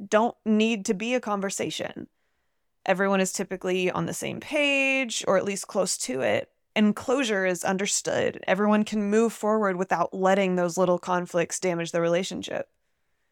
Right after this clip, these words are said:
Intentions are trusted. Benefit of the doubt is given readily. But this can only truly be the case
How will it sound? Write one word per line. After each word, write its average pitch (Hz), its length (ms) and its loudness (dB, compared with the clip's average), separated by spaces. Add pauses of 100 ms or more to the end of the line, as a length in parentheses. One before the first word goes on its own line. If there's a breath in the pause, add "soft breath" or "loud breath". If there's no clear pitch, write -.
(120)
Intentions 185 500 -2
are 190 80 -2
trusted. - 720 -2
Benefit 175 400 -2
of 180 80 0
the 190 80 0
doubt 180 280 4
is 190 160 -2
given 190 260 -2
readily. 185 580 0 (1040)
But 247 460 4 (560)
this 202 300 4
can 240 280 2
only 262 400 4
truly 247 640 -2
be 214 160 0
the 196 100 0
case 226 680 -4